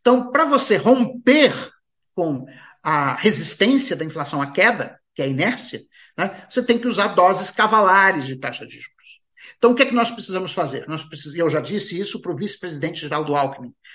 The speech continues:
uma conversa que tive com ele em São Paulo antes do segundo turno das eleições, de que o Brasil precisa de uma reforma monetária.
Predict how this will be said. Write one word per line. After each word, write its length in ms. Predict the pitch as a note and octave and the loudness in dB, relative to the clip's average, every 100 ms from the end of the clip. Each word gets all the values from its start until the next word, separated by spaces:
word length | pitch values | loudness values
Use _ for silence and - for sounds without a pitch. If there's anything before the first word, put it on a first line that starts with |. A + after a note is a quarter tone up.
| - | -16
uma 120 | C#3 - | -14 -10
conversa 460 | D#3+ D#3 E3+ - | -2 0 0 -2
que 140 | F#3+ D3 | -10 -10
tive 260 | D3+ C#3 | -10 -8
com 140 | G3 D3+ | -4 -2
ele 140 | E3+ | -2
em 40 | D3 | -4
São 240 | E3 D3+ | -8 -6
Paulo 360 | C#3 D#3 F3+ - - - _ | -2 0 -2 -6 -18 -20 _
antes 420 | G#3 A3+ A3 F#3+ | 2 2 0 -6
do 100 | D#3 | -6
segundo 360 | F#3+ E3 F#3+ F3 - | -8 -6 -8 -10 -4
turno 320 | G3+ G3+ D3+ | 2 2 2
das 140 | B2 | -6
eleições, 540 | A2+ - - - - - _ - - _ | -8 -14 -16 -20 -20 -20 _ -20 -20 _
de 80 | D#3 | -8
que 80 | G3+ | -4
o 60 | |
Brasil 360 | E3 E3 C#3 A#3+ | 2 2 2 -2
precisa 440 | G#3+ - A3 G#3 | -4 -6 -6 -6
de 60 | G3+ | -6
uma 120 | G3+ | -6
reforma 680 | F3+ F3+ - F#3+ G3+ G3 G3 | -4 -6 -6 0 2 2 -2
monetária. 1300 | F3+ F#3 G#3 A#3 G#3+ G#3 - - D#3 D#3 - G#2+ - | -4 -2 2 2 2 -4 -6 -2 0 0 -4 -10 -12